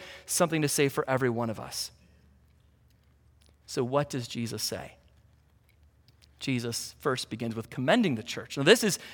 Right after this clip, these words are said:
an encouraging thing. Maybe because of his grace and mercy, he wants to start on the positive note,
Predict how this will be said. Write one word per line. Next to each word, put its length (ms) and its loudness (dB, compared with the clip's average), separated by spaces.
an 80 6
encouraging 540 6
thing. 180 4
Maybe 220 8
because 260 8
of 60 6
his 120 4
grace 380 6
and 120 6
mercy, 340 6
he 100 6
wants 220 6
to 60 0
start 220 8
on 60 0
the 80 6
positive 500 6
note, 400 4